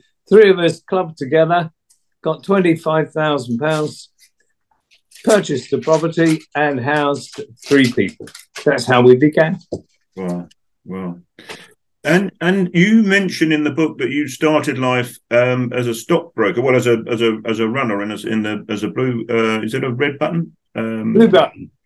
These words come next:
Speaker 2: Blue
Speaker 1: A
Speaker 2: button.
Speaker 1: blue button, <laughs> yeah.
Speaker 2: Yes. And, um, so you, and you, I remember you in the book again, you said you've always found mathematics quite easy.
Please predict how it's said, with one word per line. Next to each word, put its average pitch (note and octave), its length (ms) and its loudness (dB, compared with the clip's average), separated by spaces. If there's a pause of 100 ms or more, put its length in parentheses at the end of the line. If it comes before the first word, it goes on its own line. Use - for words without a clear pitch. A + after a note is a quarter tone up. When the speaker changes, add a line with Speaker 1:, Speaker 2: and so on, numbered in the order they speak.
(120)
Speaker 2:
Blue D#3 180 8
Speaker 1:
A - 40 4
Speaker 2:
button. B2+ 200 4
Speaker 1:
blue - 140 -4
button, A2 440 -6
<laughs> B2+ 160 -6
yeah. D#3 360 -2 (100)
Speaker 2:
Yes. G#2+ 260 -2 (640)
And, C3+ 380 -2
um, D3 600 -2 (600)
so - 160 -2
you, G3 500 4
and D3+ 140 2
you, D3 80 2
I C#3+ 100 0
remember E3 340 0
you D#3 280 -2
in D3+ 160 0
the D3 80 -2
book D#3 200 -2
again, D3+ 300 0
you C#3 140 -4
said C#3 260 -6
you've C#3 240 -6
always C#3 300 -4
found C3+ 340 -2
mathematics C3 600 -2
quite A2+ 360 -2
easy. G2 420 -4